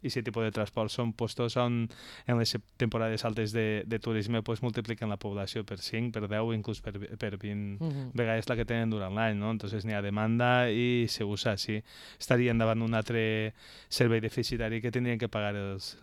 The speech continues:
Speaker 1: els vilarealens en els seus impostos i això és el que no volem.
Speaker 2: Eh, per lo que fa a, mm, alguna explicació de vot, algo que vostè vulga ressaltar de lo que ha viscut, eh, de lo que va viure en el,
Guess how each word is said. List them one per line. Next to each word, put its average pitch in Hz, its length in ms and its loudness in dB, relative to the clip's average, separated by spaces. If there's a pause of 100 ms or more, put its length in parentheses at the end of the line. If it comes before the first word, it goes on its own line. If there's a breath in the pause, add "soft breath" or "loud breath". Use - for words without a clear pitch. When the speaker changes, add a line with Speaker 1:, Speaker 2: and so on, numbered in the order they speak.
(120)
Speaker 1:
els 123 120 0
vilarealens 117 560 6
en 110 140 -2
els - 80 -6
seus 107 140 -4
impostos 110 480 -2
i 117 100 2
això 113 160 -2
és - 80 -10
el 113 80 -4
que 113 80 -2
no 113 80 -2
volem. 104 240 -2 (800 loud breath)
Speaker 2:
Eh, 170 160 6
per 170 160 2
lo 165 120 2
que 165 100 2
fa 175 380 0
a, 170 580 2
mm, 147 380 -6 (100)
alguna 156 260 -2
explicació 151 520 -2
de 143 80 2
vot, 147 360 -2
algo 147 300 -4
que 143 80 -8
vostè 143 260 -4
vulga 147 540 -2
ressaltar 151 720 0
de 151 160 0
lo 151 100 2
que - 80 -2
ha 143 40 0
viscut, - 400 -2 (500 loud breath)
eh, 165 400 0
de 151 80 0
lo 151 60 0
que 156 100 0
va 160 80 6
viure 165 240 8
en 156 60 2
el, 147 140 0